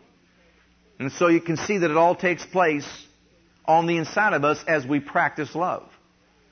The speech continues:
And so we should say daily, "I, today I will endure long in all situations, and while I'm enduring long, I'll be patient and kind."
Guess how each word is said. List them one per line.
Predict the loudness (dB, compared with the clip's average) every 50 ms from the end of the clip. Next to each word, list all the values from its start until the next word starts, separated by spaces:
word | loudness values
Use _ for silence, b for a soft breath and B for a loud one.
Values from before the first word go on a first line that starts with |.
| B B B B B B B B B
And | -4 -4 -2
so | 2 4 4 4 4 2 0 -6 -12 -4
we | 0 2 2 2 2
should | 2 2 2 2 0 -4 -6 0
say | 2 4 4 6 4 4 2 2 -4 -6 -2
daily, | 0 2 2 2 4 2 2 2 0 -4 -10 -20 -20 -20 -20 -8 -2
"I, | -2 -2 -2 -2 -2
today | 0 2 2 2 2 2
I | 2 2 2 2 4
will | 4 2 2 2
endure | 2 2 2 2 2 2 4 4 2
long | 4 4 4 4 4 4 2 0 0
in | 2
all | 2 2 2 0
situations, | -2 -4 -6 -4 -4 -2 0 2 2 0 -2 -4 -6 -6 -8 -6 -4
and | -4 0 2
while | 2 4 4 4
I'm | 2 0
enduring | 0 -2 0 0 0 2 2 2
long, | 2 2 2 2 2 2
I'll | 2 2 2 0
be | -2
patient | -4 -2 -2 -2 -2 -2 -4 -6 -8 -8
and | -10 -10
kind." | -8 -8 -8 -8 -8 -12